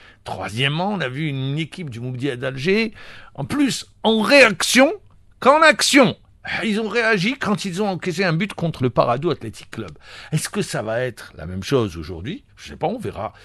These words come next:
sur l'évolution de la rencontre et le scénario du match.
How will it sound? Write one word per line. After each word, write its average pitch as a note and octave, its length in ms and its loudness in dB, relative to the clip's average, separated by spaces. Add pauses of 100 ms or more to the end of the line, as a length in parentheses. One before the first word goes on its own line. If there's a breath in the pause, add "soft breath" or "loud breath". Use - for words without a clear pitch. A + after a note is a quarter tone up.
sur - 360 -6 (120)
l'évolution A2+ 640 -4 (840)
de G#2+ 120 -2
la A2+ 100 4
rencontre A2+ 440 -2
et - 20 -8
le F#2+ 80 -8
scénario E3 520 2
du G#2 120 -6
match. F#2+ 320 -6